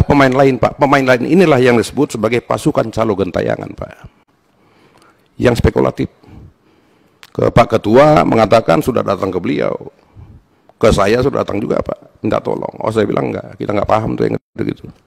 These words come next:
Kita nggak mau digari, Pak. Nggak paham kita." Nah, inilah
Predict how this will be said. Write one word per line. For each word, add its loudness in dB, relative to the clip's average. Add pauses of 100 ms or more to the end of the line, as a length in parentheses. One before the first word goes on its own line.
(300)
Kita -2
nggak -2
mau -4 (1400)
digari, 0
Pak. -6 (840)
Nggak -12
paham -10
kita." -14 (1300)
Nah, 0
inilah 4